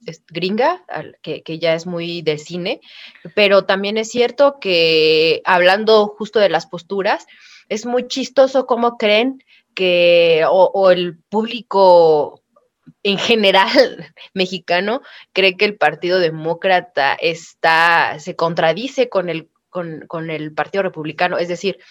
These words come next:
este, son opuestos. No, en Estados Unidos no hay opositores. De eso se trata ese, ese bello sistema neoliberal.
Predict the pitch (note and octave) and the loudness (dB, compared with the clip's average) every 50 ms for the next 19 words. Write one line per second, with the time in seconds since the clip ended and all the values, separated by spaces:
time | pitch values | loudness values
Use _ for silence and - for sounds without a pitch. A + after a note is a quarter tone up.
0 | - _ _ _ _ _ _ - D#3+ D#3+ D3+ - - D#3 D3+ G3 F#3+ G3+ G3 A3 | -20 _ _ _ _ _ _ -8 -6 -6 -6 -8 -12 -8 -6 -4 -2 -2 0 0
1 | B3+ C4 - - F#3+ F3 - _ _ _ _ - C#4 G4 A#4+ B4+ B4 - _ _ | 0 -2 -2 -4 -8 -8 -8 _ _ _ _ -6 -4 -2 -2 -2 -6 -10 _ _
2 | _ _ _ - - - - - G3+ A3+ A#3 A#3+ A#3+ - D#4 D#4 F4 F#4 F4+ - | _ _ _ -20 -20 -14 -8 -2 0 2 2 2 2 2 4 4 4 4 2 -2
3 | B3+ A3 A3+ A#3+ B3+ C4 C#4 D4 - - _ _ _ _ - G3 G#3+ B3 C#4 C#4+ | -4 -4 0 2 2 4 2 2 0 -6 _ _ _ _ -6 -2 0 2 2 2
4 | D4 C#4 - - _ - A3+ A#3 B3+ C4+ C4 B3+ - _ - A3+ A3+ A3 A3 A3 | 2 0 -2 -6 _ -2 0 0 0 0 -2 -4 -6 _ -10 -8 -6 -6 -6 -6
5 | - G3 - - A#3+ B3 A#3 G#3+ G3+ F3+ - - - _ _ _ _ _ - - | -8 -8 -6 -4 -4 -2 -4 -6 -8 -10 -12 -18 -20 _ _ _ _ _ -20 -20
6 | _ - F3 A3+ A#3 A#3+ A#3 A#3 C4+ B3+ - G#3 F#3 - G#3 G#3 G#3 G#3 G#3 A#3+ | _ 0 2 4 4 4 2 0 -2 -4 -4 -6 -8 -4 -2 0 0 0 0 0
7 | A3 G#3+ - - - _ - F#3 F3+ - - G#3+ G3+ F#3 - - F#3+ F3 - G#3 | 2 2 0 -2 -6 _ -12 -12 -10 -8 -4 -4 -2 -2 -4 -6 -8 -8 -8 -8
8 | G3+ G#3 - _ _ _ _ _ - F#3 A3 G#3+ G#3+ A3 G#3 G3 F#3 - - F#3+ | -8 -10 -12 _ _ _ _ _ 0 2 2 2 2 -2 -4 -6 -8 -12 -10 -10
9 | F3 F#3 F#3 F#3 F3+ F3+ F3+ F3 F3 F3+ G3 G3+ G#3 - | -8 -8 -6 -6 -6 -6 -4 -2 0 0 0 0 -2 -4